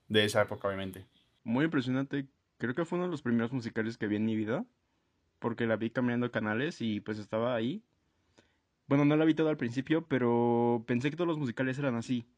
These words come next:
Speaker 2: o sea, con canciones muy largas y que se basaban más en el baile que en cantar.
Speaker 1: Mm, sí, de hecho sí, eso decía antes que es más... Creo que es de los pocos musicales que yo no, neta no me acuerdo de muchos, que muchos ya son cantar, o sea, con la coreografía, pero eso es más como que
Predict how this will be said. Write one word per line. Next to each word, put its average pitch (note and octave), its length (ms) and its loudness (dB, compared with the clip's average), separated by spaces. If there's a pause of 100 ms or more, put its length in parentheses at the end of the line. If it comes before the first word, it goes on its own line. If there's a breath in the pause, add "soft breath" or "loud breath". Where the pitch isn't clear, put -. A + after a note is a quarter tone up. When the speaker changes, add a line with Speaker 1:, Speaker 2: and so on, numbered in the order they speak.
(120)
Speaker 2:
o B2 100 -14
sea, A#2 200 -6
con A2+ 540 0 (640 soft breath)
canciones D3 400 4
muy D#3+ 200 6
largas D3+ 420 2
y D3 40 -2
que A#2+ 120 -6
se A#2+ 100 -2
basaban C3 360 0
más C3 180 -2
en C3+ 100 2
el A2+ 100 0
baile B2+ 320 0
que A#2+ 100 -4
en G#2 100 -4
cantar. G#2+ 400 -6 (220)
Speaker 1:
Mm, C#3+ 340 4
sí, C#3 200 2
de C3+ 80 -2
hecho C3 160 0
sí, B2+ 140 0
eso B2+ 260 4
decía A2+ 260 0
antes A#2 300 -6
que G2+ 480 -4
es A#2 140 -2
más... B2+ 240 2 (480 soft breath)
Creo C#3+ 120 6
que F3 40 2
es F#3+ 40 2
de A3+ 60 6
los F3+ 120 6
pocos D3 240 -2
musicales C3 440 2
que C3 120 -4
yo C3 40 -2
no, C#3+ 160 0
neta C3+ 200 0
no D3+ 80 0
me D3+ 80 0
acuerdo D3 240 0
de C#3+ 40 2
muchos, A#2+ 300 -4
que C3 80 -4
muchos C3+ 140 -4
ya D3+ 120 2
son C#3+ 140 -6
cantar, A#2+ 640 4 (420 soft breath)
o A#2+ 100 4
sea, A#2 140 4
con A#2+ 120 0
la A2 120 0
coreografía, G#2+ 540 4
pero A#2+ 120 2
eso B2 120 0
es B2+ 60 -2
más B2+ 140 0
como B2 200 0
que F#2+ 440 -6